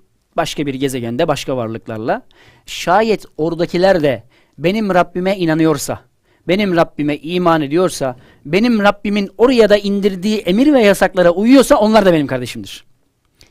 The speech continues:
Yani kısacası diyorum ki bugün ismine uzaylı dediğimiz varlıklar tek yaratıcıya inanıyorsa ve yaratıcının emir ve yasaklarına riayet ediyorlarsa uzaylılar benim kardeşimdir abi.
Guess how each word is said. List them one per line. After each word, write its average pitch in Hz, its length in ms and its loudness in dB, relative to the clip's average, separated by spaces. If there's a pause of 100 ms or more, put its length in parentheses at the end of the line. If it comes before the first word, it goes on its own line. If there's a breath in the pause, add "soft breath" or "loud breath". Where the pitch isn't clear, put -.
(100)
Yani 214 280 4
kısacası 196 480 -2
diyorum 240 260 0
ki 147 220 -4 (260 soft breath)
bugün 233 220 -4
ismine 214 320 -2
uzaylı 202 540 0
dediğimiz 185 440 -4
varlıklar 202 640 2 (1080)
tek 294 240 2
yaratıcıya 202 500 2
inanıyorsa 208 720 0 (340 soft breath)
ve 214 260 2
yaratıcının 196 840 0
emir 233 340 -4
ve 220 80 2
yasaklarına 196 920 2 (480)
riayet 170 600 2
ediyorlarsa 220 720 0 (360)
uzaylılar 160 480 0
benim 160 180 -2
kardeşimdir 147 480 -4
abi. 127 220 -6